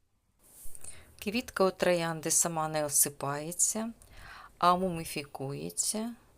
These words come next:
Тому треба її обрізати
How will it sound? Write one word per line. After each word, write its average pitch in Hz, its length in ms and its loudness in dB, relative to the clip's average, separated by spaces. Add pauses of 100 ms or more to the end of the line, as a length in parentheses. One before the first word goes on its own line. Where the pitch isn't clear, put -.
(540)
Тому 165 320 -6
треба 151 420 -4
її 143 600 -6 (640)
обрізати 156 1120 -2